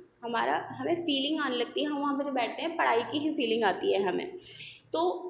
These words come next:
उससे आपको काफ़ी benefit मिलेगा और पढ़ाई में अच्छे से मन लगेगा।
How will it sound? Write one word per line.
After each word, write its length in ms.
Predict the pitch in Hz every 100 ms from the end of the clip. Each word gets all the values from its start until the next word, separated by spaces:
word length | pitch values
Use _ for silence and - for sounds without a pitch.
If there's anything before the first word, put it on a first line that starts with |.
| - -
उससे 300 | 269 - 339
आपको 440 | 349 254 - 302
काफ़ी 340 | 311 285 294 311
benefit 640 | 262 226 240 247 320 -
मिलेगा 380 | 269 214 208 214 285 359 - - - - - -
और 80 | 262
पढ़ाई 320 | 277 262 220
में 120 | 269
अच्छे 480 | 330 - 277 - 277
से 140 | 262 277
मन 160 | 240
लगेगा। 460 | 196 180 - -